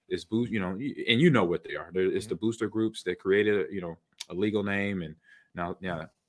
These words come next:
Speaker 1: basically has a bank account to throw money at players. And I'm looking through these collectives and I'm looking at players from, like,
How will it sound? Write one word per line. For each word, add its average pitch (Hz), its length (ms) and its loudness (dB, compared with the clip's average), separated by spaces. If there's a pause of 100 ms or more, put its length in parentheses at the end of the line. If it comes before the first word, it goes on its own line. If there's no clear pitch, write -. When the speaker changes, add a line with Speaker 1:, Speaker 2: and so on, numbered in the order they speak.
Speaker 1:
basically 95 260 0
has 90 160 0
a - 20 -8
bank 87 200 0
account 85 260 -6
to 85 80 -8
throw 87 180 0
money 87 280 -2
at 78 100 -6
players. 95 240 2
And 104 100 -2
I'm 165 120 0
looking 160 240 4
through 113 160 0
these 95 160 -2
collectives 90 680 0
and 95 340 0 (680)
I'm 214 120 2
looking 147 220 4
at - 140 4
players 113 340 6
from, 85 260 -8 (120)
like, 80 260 -6